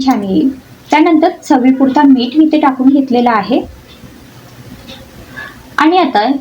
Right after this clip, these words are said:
अर्धा चमचा हळद, एक ते दीड चमचा किंवा आपल्या आवडीनुसार लाल तिखट, थोडंसं हिंग इथे टाकून घेतलंय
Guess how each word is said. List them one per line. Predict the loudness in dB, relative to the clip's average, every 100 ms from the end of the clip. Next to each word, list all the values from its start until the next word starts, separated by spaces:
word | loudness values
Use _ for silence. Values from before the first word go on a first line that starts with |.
| -8 -4
अर्धा | -2 0 0
चमचा | 2 2 0
हळद, | 0 0 0 -4 -10 -20 -20 -20 -20 -20 -20 -20 -20 -6
एक | -2 -2 0
ते | 0
दीड | 2 2 2
चमचा | 4 2 2 -2
किंवा | 0 0
आपल्या | 0 0
आवडीनुसार | 0 0 2 2 2 2
लाल | 0 -2
तिखट, | -2 -2 -2 -4 -6 -16 -20 -20 -2
थोडंसं | 2 2 2 2
हिंग | 4 4 4
इथे | 2 2 0
टाकून | -2 -2 2 4
घेतलंय | 4 0 -6